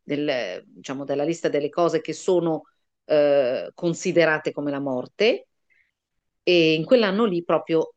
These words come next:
eh, Ishaya comincia a profetizzare. Allora, ehm, un, <laughs> dovete darmi un minuto però. Allora, un secondo, perché già questa settimana,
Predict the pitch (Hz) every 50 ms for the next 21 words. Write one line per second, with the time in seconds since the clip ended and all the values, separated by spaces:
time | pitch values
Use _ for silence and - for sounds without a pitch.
0 | _ - 170 165 156 160 160 - - 208 185 160 156 131 - - - 180 175 165
1 | 160 143 139 135 - 160 139 - - 156 151 - 147 135 - 156 151 - 156 139
2 | 131 - 143 117 - - - 123 - - _ _ _ _ _ _ _ _ _ _
3 | _ _ _ _ _ - 180 190 180 147 135 139 139 135 - - _ - 196 190
4 | 190 190 190 202 190 185 180 180 175 165 165 160 143 - _ _ _ _ _ _
5 | _ _ _ _ _ _ _ _ _ - 180 175 - _ _ _ - 175 - -
6 | - _ _ _ _ _ _ _ _ _ _ - 180 185 185 180 185 165 180 180
7 | 185 190 220 233 226 - 175 175 180 180 170 170 160 143 - 165 156 - 160 160
8 | 151 165 220 339 _ _ _ _ _ _ _ _ _ _ _ _ _ - - 156
9 | 156 143 143 139 139 - - 165 151 - 165 - - 170 170 170 190 185 185 _
10 | _ _ _ _ _ _ - 202 190 208 - - - - 202 160 - _ _ _
11 | _ _ _ _ - _ _ _ - 151 147 147 156 147 - - - - - 160
12 | - - 170 156 185 190 190 196 233 214